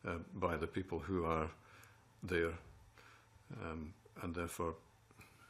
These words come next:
I think it would put a chief executive in a very odd position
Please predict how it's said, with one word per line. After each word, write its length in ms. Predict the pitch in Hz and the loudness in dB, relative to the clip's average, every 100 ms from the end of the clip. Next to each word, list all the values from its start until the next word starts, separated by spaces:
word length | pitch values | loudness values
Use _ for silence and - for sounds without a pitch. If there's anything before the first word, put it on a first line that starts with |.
| - - - - - | -20 -20 -20 -20 -6
I 40 | |
think 220 | - 247 214 | 4 4 6
it 60 | |
would 140 | 170 135 | 4 4
put 160 | 165 | 2
a 60 | 107 | 4
chief 280 | - 127 104 | 2 4 4
executive 600 | 95 110 120 123 117 95 | 6 4 4 2 2 4
in 120 | 92 | 4
a 40 | |
very 340 | 87 98 92 90 | 6 6 6 4
odd 220 | 95 85 - | 2 0 -2
position 520 | 95 107 - 82 | -2 0 0 -2